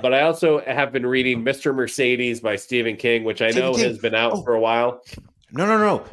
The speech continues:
Speaker 2: There's a whole series on that story. Start with Mister Mercedes, but there's
Speaker 1: Right, it's a
Speaker 2: a, a,
Speaker 1: trilogy.
Speaker 2: a, there's a, there's a trilogy. Read 'em
Speaker 1: That's
Speaker 2: all.
Speaker 1: why, that's why I,
Speaker 2: Oh,
Speaker 1: but Mister
Speaker 2: so
Speaker 1: Mercedes,
Speaker 2: good.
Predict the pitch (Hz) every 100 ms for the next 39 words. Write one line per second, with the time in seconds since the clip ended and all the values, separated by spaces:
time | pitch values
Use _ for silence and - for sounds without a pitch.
0 | - 190 202 185 143 - - 214 196 -
1 | - 220 220 120 87 107 - - _ _
2 | - 135 131 131 123 - 175 175 131 -
3 | - _ - - - 190 185 185 175 160
4 | 156 160 143 139 160 175 131 101 - 123
5 | 127 123 143 135 139 - 233 147 139 -
6 | 135 156 120 - _ - 139 135 123 -
7 | 196 202 175 127 98 117 110 147 208 190
8 | 101 143 180 110 113 110 117 - 113 120
9 | 127 127 123 123 113 - 127 135 156 180
10 | 165 151 160 156 165 175 175 95 80 -